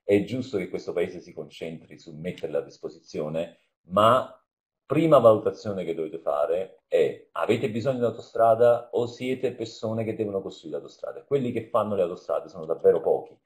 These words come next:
rispetto a quelli, eh, che, eh, che le utilizzano. E l'ultima riga è fondamentale: i dati non sono importanti in questa nostra attività, i dati sono l'unica cosa che conta, per cui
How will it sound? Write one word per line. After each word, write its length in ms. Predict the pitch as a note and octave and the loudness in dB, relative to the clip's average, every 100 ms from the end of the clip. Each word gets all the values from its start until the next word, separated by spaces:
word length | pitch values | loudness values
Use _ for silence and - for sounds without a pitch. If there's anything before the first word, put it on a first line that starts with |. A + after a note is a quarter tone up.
| _ _ | _ _
rispetto 400 | _ - D2+ D2+ | _ -10 -8 -4
a 40 | D#2 | -6
quelli, 540 | - C#2+ C#2 C#2 C#2 _ _ - | -6 -10 -10 -12 -14 _ _ -8
eh, 320 | C#2 C2+ C2+ | -4 -4 -4
che, 420 | E2 D#2 C#2 - _ _ | -4 -4 -4 -10 _ _
eh, 600 | - C#2 C2+ B1+ B1+ - _ _ _ | -10 -8 -6 -8 -12 -16 _ _ _
che 120 | - | -10
le 60 | F2 | -6
utilizzano. 720 | E2 D2 D2 A#1 B1+ B1+ - _ _ _ _ _ | -6 -6 -12 -8 -8 -8 -14 _ _ _ _ _
E 140 | G2 | 0
l'ultima 400 | G#2 B2+ A2+ A2+ | 2 0 0 4
riga 260 | A2 A#2 G#2+ | 4 6 4
è 60 | G#2 | 2
fondamentale: 920 | G2 G2 E2+ D#2+ D2+ C2+ C2 C2 _ - | -2 -2 -2 -2 2 2 2 -6 _ -14
i 120 | G2 | 4
dati 280 | A#2+ A#2+ A#2 | 8 8 4
non 240 | G#2+ G#2 | -2 -2
sono 420 | - D3+ A#2+ F#2 | 2 6 6 4
importanti 800 | E2+ D#2 D#2 - D2+ C#2+ C#2 C#2+ D2 | 0 -2 -2 2 2 2 -6 -12 -12
in 140 | C#2+ | -12
questa 640 | D2 D2+ - - D2+ D2+ _ | -8 -8 -6 -4 -2 -4 _
nostra 420 | E2 D2+ - D#2 | -10 -10 -4 -2
attività, 680 | D2 - D2+ D2+ C#2 - _ | -2 -2 -10 -2 -2 -2 _
i 100 | - | -6
dati 240 | G2+ G2+ E2+ | 2 2 0
sono 400 | - F2 D2 _ | -10 -10 -10 _
l'unica 600 | G2+ B2 D3+ G#2 D#2 D2 | -2 6 6 6 2 0
cosa 220 | C#2+ C2+ C2+ | 0 -6 -8
che 140 | C2+ | -10
conta, 400 | - B1 B1 C#2 | -10 -12 -12 -16
per 220 | - F2 | -14 -10
cui 460 | - G2+ D#2+ - | -4 -2 -4 -10